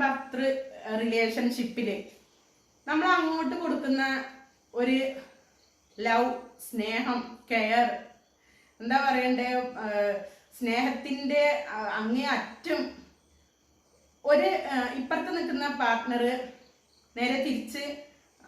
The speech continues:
നമ്മൾ അങ്ങോട്ട് കൊടുക്കുന്നത് ഇങ്ങോട്ടില്ലെച്ചെങ്കിൽ അതൊരു വേദനാജനകമായിട്ടുള്ള ഒരു കാര്യം തന്നെയാണല്ലേ? അതാണ് ഞാൻ പറഞ്ഞത്, പരിഗണന കിട്ടാത്തടത്ത് പരിഭവിച്ചിട്ട് കാര്യമില്ല. ഒട്ടുമിക്ക സ്ത്രീകളും എന്നോട് വ-, പിന്നെ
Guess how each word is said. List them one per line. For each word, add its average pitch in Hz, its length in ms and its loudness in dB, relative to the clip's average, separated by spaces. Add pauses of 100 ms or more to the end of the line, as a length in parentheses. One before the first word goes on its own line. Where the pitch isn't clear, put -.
(100)
നമ്മൾ 254 260 4
അങ്ങോട്ട് 277 460 2
കൊടുക്കുന്നത് 269 520 0 (420)
ഇങ്ങോട്ടില്ലെച്ചെങ്കിൽ 254 920 2 (260)
അതൊരു 370 280 0
വേദനാജനകമായിട്ടുള്ള 269 1300 0
ഒരു 220 160 -2
കാര്യം 202 400 0
തന്നെയാണല്ലേ? 180 640 -4 (720)
അതാണ് 339 300 4
ഞാൻ 330 160 2
പറഞ്ഞത്, 262 320 4 (180)
പരിഗണന 254 520 2 (280)
കിട്ടാത്തടത്ത് 240 720 0 (340)
പരിഭവിച്ചിട്ട് 233 680 0 (240)
കാര്യമില്ല. 202 420 2 (120)
ഒട്ടുമിക്ക 339 720 -2
സ്ത്രീകളും 254 520 0 (680)
എന്നോട് 320 340 2
വ-, 254 340 2 (120)
പിന്നെ 233 320 2